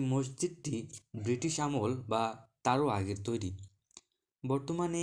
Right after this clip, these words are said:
এই মসজিদটির উপরে বটগাছ জন্মেছে, ভেতরে বাসা বেঁধেছে মৌমাছিরা।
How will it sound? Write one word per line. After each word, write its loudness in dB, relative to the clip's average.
এই 4
মসজিদটির -2
উপরে 2
বটগাছ 0
জন্মেছে, -2
ভেতরে 0
বাসা 0
বেঁধেছে 0
মৌমাছিরা। 0